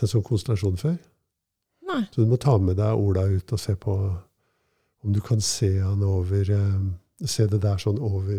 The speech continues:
Speaker 1: hva er det du ser? Hvilken ås er det du ser der da? Er det
Speaker 2: Ja, det må være Tryvannsåsen der da.
Speaker 1: Ja.
Speaker 2: Eller om den retningen, Holmenkollen.
Speaker 1: Ja.
Speaker 2: Mm.
Speaker 1: Når,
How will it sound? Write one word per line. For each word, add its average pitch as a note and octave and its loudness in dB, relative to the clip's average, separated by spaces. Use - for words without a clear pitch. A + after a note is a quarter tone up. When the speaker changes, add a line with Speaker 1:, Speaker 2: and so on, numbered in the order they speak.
Speaker 1:
hva G2+ -2
er F#2+ -2
det F#2+ -6
du G#2+ -4
ser? G2 -4
Hvilken G#2 -2
ås F#2 -6
er G#2+ -4
det F#2+ -6
du F#2 -8
ser F#2+ -10
der F#2+ -8
da? A#2+ -6
Er - 0
det G2 0
Speaker 2:
Ja, B3 -2
det A3+ 0
må G#3+ 2
være G#3+ 0
Tryvannsåsen G3+ -2
der C4+ -2
da. C#4+ -6
Speaker 1:
Ja. A#2+ 4
Speaker 2:
Eller A#3+ -6
om G#3+ -4
den G#3 -4
retningen, A3 -6
Holmenkollen. C#3+ -2
Speaker 1:
Ja. A#3 -10
Speaker 2:
Mm. G#3+ -2
Speaker 1:
Når, G#2 2